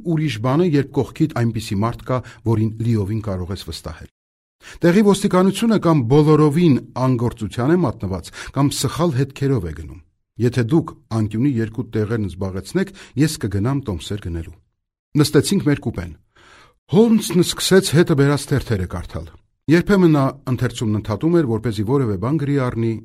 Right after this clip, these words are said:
ու մտմտա։ Այդպես հասանք Ռեդինգ։ Հանկարծ նա անսպասելիորեն բոլոր թղթերը ճմրթեց, դարձրեց մի մեծ գունդ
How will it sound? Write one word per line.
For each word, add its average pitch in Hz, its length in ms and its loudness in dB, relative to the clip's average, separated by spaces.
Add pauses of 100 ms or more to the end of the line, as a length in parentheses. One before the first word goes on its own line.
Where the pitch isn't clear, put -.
ու 107 260 -6
մտմտա։ 104 480 -8 (520)
Այդպես 110 400 -2
հասանք 107 480 -6 (180)
Ռեդինգ։ 95 460 -2 (760)
Հանկարծ 160 380 2
նա 165 120 4 (200)
անսպասելիորեն 123 960 0
բոլոր 117 320 -2
թղթերը 104 400 -6
ճմրթեց, 101 520 -4 (100)
դարձրեց 95 500 -8
մի 95 140 -6
մեծ 90 180 -8
գունդ - 340 0